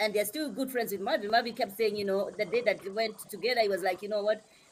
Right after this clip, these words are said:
She is a good girl, uh, but I just don't see that roman-, romantic, uh, you know,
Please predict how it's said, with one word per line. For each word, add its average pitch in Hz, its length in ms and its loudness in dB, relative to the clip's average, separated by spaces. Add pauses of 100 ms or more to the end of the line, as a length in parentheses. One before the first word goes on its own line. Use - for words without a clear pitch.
(120)
She 196 460 -8
is 190 520 -2
a 180 80 -2
good 202 260 -6
girl, 226 400 4 (400)
uh, 175 160 2
but 175 180 0
I 180 60 0
just 170 240 4
don't 175 180 -2
see 175 160 -8
that 165 220 0
roman-, 156 340 -4 (160)
romantic, 160 600 -4 (120)
uh, 127 280 -4 (1120)
you 180 140 -4
know, 117 220 -10